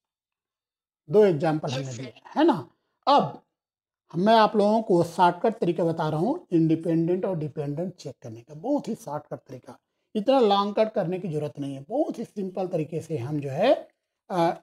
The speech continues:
Speaker 1: independent या dependent check कर पाएंगे, हमारा vector independent है या dependent है।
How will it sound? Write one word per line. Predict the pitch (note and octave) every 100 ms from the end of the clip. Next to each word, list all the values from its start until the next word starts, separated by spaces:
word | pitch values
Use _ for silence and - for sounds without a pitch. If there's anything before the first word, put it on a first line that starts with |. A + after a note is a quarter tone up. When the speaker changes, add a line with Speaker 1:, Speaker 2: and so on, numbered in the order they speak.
| -
Speaker 1:
independent | F3+ E3 E3 E3+ F3+ G#3 G#3+
या | F3+
dependent | D3+ D#3+ C#3+ C#3+ G#3 F4 - -
check | F3+ E3+ -
कर | D3 D3+
पाएंगे, | C3+ C#3 C#3
हमारा | C#3 C3+ C#3+
vector | C3 C3 F#3
independent | A3 D#3 C#3 B2+ C#3 C#3 C#3+ B2
है | C3+
या | C#3+ A#3+ - - _ _ D#3
dependent | C#3+ D#3 C#3+ C3 B2+ A#2 A2
है। | -